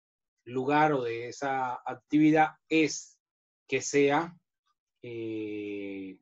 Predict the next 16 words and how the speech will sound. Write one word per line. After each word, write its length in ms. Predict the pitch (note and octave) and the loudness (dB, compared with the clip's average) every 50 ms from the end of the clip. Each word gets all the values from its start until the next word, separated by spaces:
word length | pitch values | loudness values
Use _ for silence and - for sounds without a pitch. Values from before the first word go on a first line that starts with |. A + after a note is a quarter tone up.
| - - _ - | -20 -20 _ -8
treinta 460 | C3+ C3 C#3 C#3+ C#3+ C#3+ D3 C#3+ C#3 | -4 -2 0 0 0 0 0 0 2
días 580 | D3 D#3 D3+ C#3+ D3 D3+ - - - - _ _ _ - | 4 4 4 4 2 0 -2 -8 -16 -20 _ _ _ -16
el 180 | A#2+ A2 G#2+ - | -14 -14 -12 -8
préstamo, 560 | - B2+ B2 - - D3 E3 - A3 - _ _ _ _ _ | -4 -4 -4 -4 -4 -6 -6 -6 -8 -14 _ _ _ _ _
pues 140 | A#2 A2 | -12 -10
entonces 340 | A2 G2 G#2+ G2 - G#2+ G2 | -10 -10 -12 -12 -10 -8 -6
aplicaría 640 | C#3 C3+ - B2+ A2+ - G#2 G2 G2+ G2+ G#2 G#2 G#2 - _ _ _ | -6 -6 -8 -10 -10 -10 -10 -10 -8 -8 -8 -8 -10 -12 _ _ _
ese 220 | - G#2+ - C#3 - | -12 -8 -6 -4 -2
plazo 420 | - F#3 E3+ - - - - _ _ _ _ _ _ _ _ _ _ _ _ _ _ _ _ _ _ _ _ _ _ _ _ _ _ _ _ _ _ _ _ _ _ _ | 2 2 2 2 0 -4 -14 _ _ _ _ _ _ _ _ _ _ _ _ _ _ _ _ _ _ _ _ _ _ _ _ _ _ _ _ _ _ _ _ _ _ _
como 280 | - A#2+ A#2 A#2 A2 | -6 -4 -4 -4 -4
costumbre 520 | - A#2 - - - C3 A#2 A#2 B2 C3 C3 | -4 -4 -4 -4 -4 -6 -4 -2 0 0 2
mercantil. 560 | C3+ B2+ A#2 - - G#2 G2 - - F#2+ F2 | 2 0 -2 -2 -4 -6 -6 -6 -8 -10 -10
Acuérdense 500 | - - - A2+ A#2 B2+ C#3+ C#3+ D#3 D#3 | -12 -10 -6 -2 2 2 4 6 6 6
que 80 | D#3 C#3+ | 6 6
la 120 | C3 A#2 | 4 4
costumbre 600 | A2+ A2 - - D3+ D#3+ E3 E3+ F#3 G3 F3+ - | 0 -2 2 4 6 6 8 6 6 4 2 -4